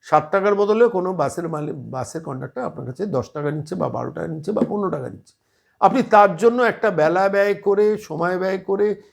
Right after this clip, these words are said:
কোনো একটা জায়গায় গিয়ে লিখিতভাবে কমপ্লেন করবেন? আপনার সেই ধৈর্য আছে? ফলত আলটা-, আপনার ধৈর্য নেই, সেই ধৈর্য,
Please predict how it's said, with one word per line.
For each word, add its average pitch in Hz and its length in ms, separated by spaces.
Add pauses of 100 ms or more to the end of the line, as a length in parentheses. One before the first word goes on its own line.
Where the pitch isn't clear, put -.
(140)
কোনো 151 200
একটা 180 280
জায়গায় 165 480
গিয়ে 202 180
লিখিতভাবে 170 680
কমপ্লেন 156 420
করবেন? 180 360
আপনার 123 220
সেই 151 180
ধৈর্য 139 300
আছে? - 380 (880)
ফলত 254 220
আলটা-, 247 280
আপনার 226 340
ধৈর্য 220 240
নেই, 254 500 (180)
সেই 185 160
ধৈর্য, 190 360